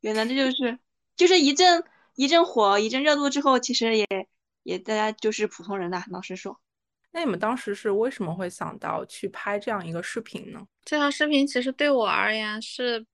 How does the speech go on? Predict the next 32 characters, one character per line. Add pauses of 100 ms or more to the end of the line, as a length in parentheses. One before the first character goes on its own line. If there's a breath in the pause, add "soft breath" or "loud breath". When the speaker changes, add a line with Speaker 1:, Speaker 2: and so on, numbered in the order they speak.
(140)
Speaker 3:
其
实
算
是
十
二
月
的
时
候，
或
者
说
快
接
近
年
底
的
时
候
就
有
的
一
个
想
法
吧。
因
为， (720 loud breath)
呃，